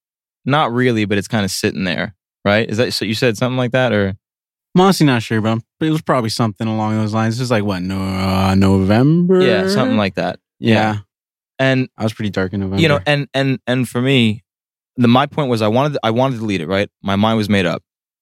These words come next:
Speaker 1: because I love the fact that we get to use things like social media to reach people with what we do, because for us, it's fun, but, like, people, it hits home with people. Like you were saying, like, it, you have a connection to, to, to music,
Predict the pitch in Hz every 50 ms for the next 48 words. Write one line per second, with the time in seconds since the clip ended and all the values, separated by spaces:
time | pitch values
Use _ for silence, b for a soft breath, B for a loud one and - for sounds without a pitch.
0 | _ _ _ - - 113 107 - 120 107 98 104 101 98 98 104 113 123 139 131
1 | 123 113 98 - - 101 101 98 92 - 85 87 98 107 107 98 113 104 - -
2 | 104 95 92 101 98 98 92 - - - 95 95 92 87 95 92 92 - - 104
3 | 95 - - 98 117 139 143 135 131 131 131 127 123 120 - _ _ _ _ _
4 | _ _ _ _ _ _ _ _ - - - 104 101 101 98 98 95 92 92 90
5 | 90 90 90 - _ _ _ _ _ _ _ - - 101 101 107 139 170 - 95
6 | 90 104 95 87 92 87 90 90 95 92 98 90 73 101 131 139 101 90 101 107
7 | 104 101 92 - 107 92 85 - - 110 139 147 - - 85 - - 107 127 160
8 | 170 165 160 143 123 113 127 127 143 147 - - 165 170 170 180 175 165 - 135
9 | 143 - - 127 139 175 - - 175 226 247 98 78 - 82 - - 92 101 107
10 | 120 135 139 190 214 165 - - 92 87 82 92 95 92 107 98 B B B B
11 | B B 107 131 147 135 123 113 - 113 117 120 - - 113 107 98 - 107 101
12 | 98 95 - 98 - - - 101 95 - - - 101 104 101 98 92 101 95 -
13 | - -